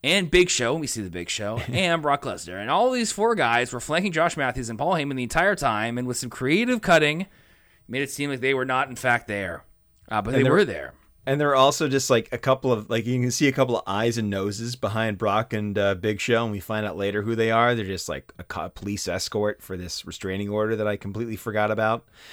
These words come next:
Speaker 1: Yeah,
Speaker 2: Um,
Speaker 1: no kidding. I wonder why you forgot about it, Will. Such an
Speaker 2: <laughs>
Speaker 1: important
Speaker 2: Yeah,
Speaker 1: storyline.
Speaker 2: I mean, I don't know.
Speaker 1: Need to last
Speaker 2: Yeah.
Speaker 1: more than one week for that.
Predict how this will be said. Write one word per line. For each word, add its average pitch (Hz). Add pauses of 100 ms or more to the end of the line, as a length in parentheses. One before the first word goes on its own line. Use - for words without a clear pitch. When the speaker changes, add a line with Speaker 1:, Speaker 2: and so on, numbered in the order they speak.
(300)
Speaker 1:
Yeah, 98
Speaker 2:
Um, 95
Speaker 1:
no 87
kidding. 82 (180)
I 98
wonder 208
why 226
you 196
forgot 202
about 143
it, 127
Will. 139 (680)
Such 147
an 151
Speaker 2:
<laughs> -
Speaker 1:
important 139
Speaker 2:
Yeah, 139
Speaker 1:
storyline. 131
Speaker 2:
I 110
mean, 104
I 101
don't 107
know. 104 (520)
Speaker 1:
Need 135
to 127
last 123
Speaker 2:
Yeah. 101
Speaker 1:
more 123
than 120
one 113
week 113
for 104
that. 98